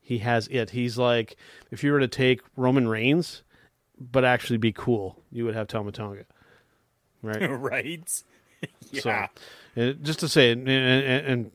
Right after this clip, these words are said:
Speaker 1: you know, I necessarily wouldn't mind a match between those two at some point. Uh, if you can make it happen somehow, I think that would actually be intriguing,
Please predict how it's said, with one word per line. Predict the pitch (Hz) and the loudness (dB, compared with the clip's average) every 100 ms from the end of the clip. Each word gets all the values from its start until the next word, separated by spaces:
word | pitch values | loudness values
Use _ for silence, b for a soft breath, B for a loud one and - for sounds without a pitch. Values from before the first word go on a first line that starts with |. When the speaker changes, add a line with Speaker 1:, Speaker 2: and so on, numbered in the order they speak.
| - | -6
Speaker 1:
you | 127 | -4
know, | 120 - - | -4 -6 -6
I | 127 | -2
necessarily | 127 - 127 | -2 2 2
wouldn't | 117 117 113 120 117 | 4 2 -2 -8 -4
mind | 110 113 110 | 0 2 0
a | |
match | 107 104 104 | 0 -4 -6
between | 117 - 107 | -8 -6 -6
those | 104 104 | -6 -10
two | - 120 | -8 -6
at | 104 | -4
some | - 107 | -4 -8
point. | - 107 98 | -4 -6 -4
Uh, | 107 | -4
if | 107 110 | -4 -4
you | |
can | 110 | -2
make | 107 107 | -2 -4
it | 107 | -4
happen | 107 113 | -4 -6
somehow, | - 113 110 | -8 -4 -2
I | 110 | -2
think | 113 104 | -2 -4
that | 107 | -2
would | 107 | 2
actually | 113 120 - 117 | 2 2 -2 -4
be | 113 117 | -2 -2
intriguing, | 110 135 139 117 101 | -4 -4 -2 -4 -8